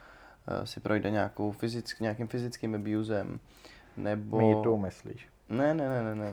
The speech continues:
Speaker 1: ne, ne.
Speaker 2: To si nemyslel,
Speaker 1: Ne.
Speaker 2: pravda?
Speaker 1: <laughs> Eh, nebo se v okolí žen cítí bezpečně, protože, mm, jako, stejný pohlaví si do jistý míry je možná rozumějí víc.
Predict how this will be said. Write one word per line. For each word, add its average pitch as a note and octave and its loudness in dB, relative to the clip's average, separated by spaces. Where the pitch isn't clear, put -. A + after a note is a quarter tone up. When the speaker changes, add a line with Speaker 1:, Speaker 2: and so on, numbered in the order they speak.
Speaker 1:
ne, G#2+ -6
ne. - -12
Speaker 2:
To A#2+ 6
si B2+ 2
nemyslel, A2+ 6
Speaker 1:
Ne. C#3+ 10
Speaker 2:
pravda? G#2+ 8
Speaker 1:
<laughs> E3+ 6
Eh, A2+ 2
nebo A2+ 4
se A2 2
v - -8
okolí A#2 2
žen A#2+ 0
cítí A#2+ 0
bezpečně, C3 0
protože, G#2 -4
mm, G2 -6
jako, G2+ -4
stejný G#2+ -4
pohlaví A2 -2
si A2 -4
do A2+ -2
jistý A2+ -2
míry A2+ 0
je A2+ 0
možná A2+ 0
rozumějí A#2 -2
víc. A#2+ -4